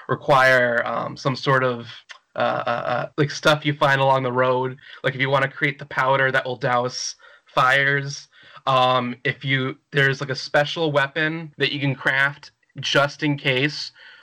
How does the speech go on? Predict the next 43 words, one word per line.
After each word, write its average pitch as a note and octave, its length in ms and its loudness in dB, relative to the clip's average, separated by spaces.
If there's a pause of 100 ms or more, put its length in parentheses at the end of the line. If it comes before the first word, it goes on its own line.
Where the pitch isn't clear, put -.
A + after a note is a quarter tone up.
(140)
uh, B2 300 4
an C3 120 -2
enemy C3 500 0
is B2 480 -2 (160)
literally C3+ 400 2
on B2 220 0
top B2 280 -2
of B2+ 100 -6
you C3+ 240 0
and B2+ 120 -4
you B2 80 -2
have A#2+ 100 -2
no B2 220 2
other B2 180 2
option, D#3 560 -2 (260)
but B2 100 -4
it A2+ 60 -8
takes C3 280 -2
a C3+ 40 -6
lot A#2+ 300 0
of A#2+ 140 0
your A#2+ 280 0
resources B2 580 -2
to C3+ 100 -4
make, A#2+ 340 0 (400)
so C3+ 200 2
it's A#2+ 140 -2
smarter B2+ 380 2
not B2 220 -2
make A#2+ 180 -6
it A#2+ 80 -4
at A#2 80 -2
all. B2+ 400 2 (300)
Um, A#2+ 300 2
there's A#2+ 120 -2
a A#2+ 60 -10
couple D#3 280 -2
collectibles, C#3+ 880 0 (300)
nothing C3 520 0
im-, B2 180 -2 (120)
nothing C#3+ 280 0
interesting C3 420 -2
really. B2 520 2